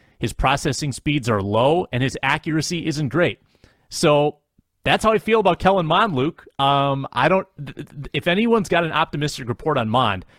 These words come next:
it is not based on what we've seen during eleven on elevens. Um, I think coaches are gonna compliment him. They're gonna say that he's, you know, studying hard and, you know, doing the things they want. But,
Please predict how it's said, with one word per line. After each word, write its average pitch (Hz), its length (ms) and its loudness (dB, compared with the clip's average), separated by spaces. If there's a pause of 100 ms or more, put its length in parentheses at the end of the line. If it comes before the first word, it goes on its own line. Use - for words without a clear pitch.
(260)
it 175 120 2
is 127 240 2
not 135 340 0
based 139 300 -2
on 113 180 0
what 117 160 0
we've 117 200 -2
seen 107 480 -2
during 110 240 -2
eleven 107 280 0
on 104 100 -2
elevens. 92 520 -4 (320)
Um, 107 360 -2
I 123 80 0
think 151 240 -4
coaches 151 380 -2
are 127 60 -2
gonna 113 160 -4
compliment 139 520 -2
him. 135 120 -2
They're 120 100 -8
gonna 117 160 -2
say 120 260 -2
that 113 120 -2
he's, 104 300 -6
you 120 60 -6
know, 110 60 -4
studying 123 500 -4
hard 107 400 0
and, 101 180 0 (380)
you 107 100 -6
know, 107 100 -2
doing 123 240 -2
the 117 80 -2
things 127 220 -2
they 113 140 2
want. 117 420 2
But, 107 180 -2